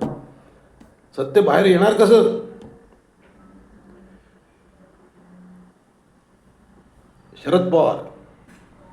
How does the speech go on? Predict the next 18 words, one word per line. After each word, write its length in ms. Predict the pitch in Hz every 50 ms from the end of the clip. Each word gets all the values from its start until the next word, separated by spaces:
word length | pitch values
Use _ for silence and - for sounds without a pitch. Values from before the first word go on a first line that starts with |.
| _ _ _ _ _ 190 - _ _ - - - - - - - - - - - - - - - - - - - -
पवार 240 | 107 127 147 156 -
कुटुंबाचे 460 | - 151 139 131 147 156 156 156 165
प्रमुख, 320 | 156 - 160 160 160 147 - 151 139 - - - - - - - -
शरद 220 | - - 143 160 127
पवारांनी 400 | 127 160 160 160 160 165 180 185
आज, 160 | 180 170 175 - - - - -
शरद 200 | - - 143 160
पवार 220 | - - 175 175 175
आज 120 | 180 180
अकोल्यात 420 | 185 170 175 175 190 202 208 208 202
होते, 300 | 190 180 180 - - - -
अकोल्यात 340 | - - - 165 170 185 180
त्यांनी 220 | 180 180 185 185
सांगितलं 520 | - 180 196 208 202 - 202 190 156 - - - - - - - - - - - _ - - - _ _ _ _ _ _ _ _ _ _ _ _ _ _ _ _ _ _ _ -
की 320 | - 175 - - - - -
चौकशी 360 | 160 160 - 175 175 196 202
झाली 220 | 170 - 185 202
पाहिजे, 540 | 196 202 196 196 196 196 180 - - - -